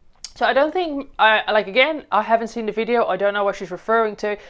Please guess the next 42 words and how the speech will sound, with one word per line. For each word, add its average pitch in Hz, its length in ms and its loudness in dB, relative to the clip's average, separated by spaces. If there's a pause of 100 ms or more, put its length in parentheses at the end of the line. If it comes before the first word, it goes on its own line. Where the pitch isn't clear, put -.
(300)
I 226 80 2
think 247 260 -2
it's 254 120 -4
probably 226 260 0
more 214 260 4
a 196 60 2
constructive 208 480 -6
criticism, 233 800 -2
just 226 220 0
like 220 200 4
I 196 180 2
just 208 300 -6
did, 220 360 2
in 202 200 -10
terms 208 360 -2
of 190 260 0 (400)
be 226 100 -2
mindful 202 500 0
of 180 120 -2
the 185 80 -10
calories, 185 580 0
because 190 300 -4
there's 190 180 -2
a 185 60 -2
lot 196 240 2
of 190 180 -6
entries, 196 300 -6
even 262 240 -4
in 247 80 -4
MyFitnessPal, 196 760 -2
that 185 160 -2
are 190 200 2
gonna 185 240 -2
be 185 280 -4
incorrect. 190 680 -2 (340)
And 208 160 -2
it's 190 140 -6
very 240 360 2
easy 214 520 -4
to 208 160 -4
over, 214 580 0
to 254 120 -2